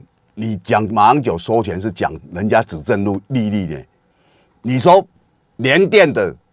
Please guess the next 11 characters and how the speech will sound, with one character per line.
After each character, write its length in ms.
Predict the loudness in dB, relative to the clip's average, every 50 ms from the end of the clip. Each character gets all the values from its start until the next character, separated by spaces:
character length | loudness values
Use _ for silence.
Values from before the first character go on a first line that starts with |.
| _ _ _ _ _ _ _ _ _ _ _ _ _ _ _ _ _ _ _
荣 240 | 0 2 4 6 6
誉 160 | 6 6 6
副 180 | 6 6 6 6
董 160 | 4 -2 -2
鲜 180 | 0 0 2
明 160 | 2 2 0 0
志 160 | 0 0 -2
付 220 | 2 2 2 2
八 220 | 4 4 4 4 4
千 200 | 2 0 -2 2
万， 220 | 4 2 2 2